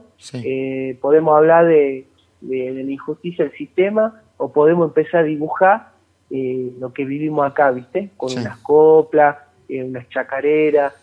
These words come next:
Speaker 2: unas poesías lindas que, que, que, que tiene acá Salta, ¿viste? Nos, nos
Speaker 1: Sí.
Speaker 2: hemos puesto a curtir al Cuchi Leguizamón y a, y al poeta Castilla.
Speaker 1: Mirá.
Speaker 2: Y claro, hablan del,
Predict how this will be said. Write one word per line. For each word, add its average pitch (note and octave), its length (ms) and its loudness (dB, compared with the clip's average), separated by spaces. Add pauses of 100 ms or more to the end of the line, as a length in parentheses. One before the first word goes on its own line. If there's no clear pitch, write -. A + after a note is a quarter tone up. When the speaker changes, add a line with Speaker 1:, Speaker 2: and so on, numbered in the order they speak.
(140)
Speaker 2:
unas C3 220 -14
poesías C#3 600 -6
lindas C#3 500 -2 (120)
que, B2 240 -10 (500)
que, A#2+ 380 -10
que, B2 200 -10
que C3+ 220 -10
tiene D3 300 -2
acá D3 340 -2
Salta, D#3 380 0
¿viste? C3 300 -6
Nos, D#3 100 -8
nos B2+ 160 -10
Speaker 1:
Sí. B2+ 120 -6
Speaker 2:
hemos A2+ 120 -6
puesto D3 240 0
a C3+ 80 -8
curtir C#3 380 -2
al D3 140 0
Cuchi - 360 -10
Leguizamón D3 640 -6
y C#3+ 100 -6
a, B2+ 180 -8 (220)
y C#3 80 -6
al B2+ 100 -6
poeta C#3+ 340 -2
Castilla. E3 600 -4 (440)
Speaker 1:
Mirá. A2+ 240 -6
Speaker 2:
Y A#2+ 160 -6
claro, F#3 500 2
hablan G#3 280 2
del, C3 240 -2